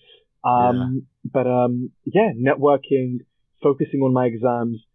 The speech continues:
Speaker 1: and just taking opportunities to help people whenever I can, to be honest. That's just, um, what I'm gonna be doing for the next few years.
Speaker 2: That's awesome, and I hope the, uh, the whole coronavirus thing dies down by the time the L P C rolls around, 'cause,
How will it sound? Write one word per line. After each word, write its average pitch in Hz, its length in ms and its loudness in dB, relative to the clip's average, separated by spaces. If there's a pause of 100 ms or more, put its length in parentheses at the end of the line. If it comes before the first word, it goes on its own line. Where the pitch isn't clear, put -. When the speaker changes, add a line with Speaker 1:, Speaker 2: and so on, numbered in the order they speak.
(160)
Speaker 1:
and 120 120 -4
just 127 140 -4 (100)
taking 143 240 0
opportunities 131 720 -2
to 123 40 -2
help 147 220 2
people 135 240 -2
whenever 120 260 2
I 113 60 2
can, 120 340 -2
to 120 80 -8
be 110 80 -2
honest. 104 200 -6 (160)
That's 120 200 -4
just, - 180 -6 (100)
um, 107 340 -2
what 117 160 0
I'm 120 80 -4
gonna 117 120 -2
be 113 60 0
doing 110 200 -2
for 107 80 -6
the 107 160 0 (480)
next 147 240 0
few 139 100 0
years. 202 240 2 (720)
Speaker 2:
That's 104 240 -6
awesome, 101 340 -8
and 98 120 -4
I 104 100 -4
hope 131 220 -8
the, 107 180 -6
uh, 104 140 -4
the 104 80 -6
whole 110 160 -6
coronavirus 95 580 -6
thing 95 180 -8
dies 95 220 -6
down 98 220 -8
by 95 80 -6
the 95 80 -10
time 98 200 -8
the 95 60 -8
L 95 80 -6
P 95 160 -10
C 92 220 -6
rolls 90 260 -8
around, 92 300 -10
'cause, 127 160 0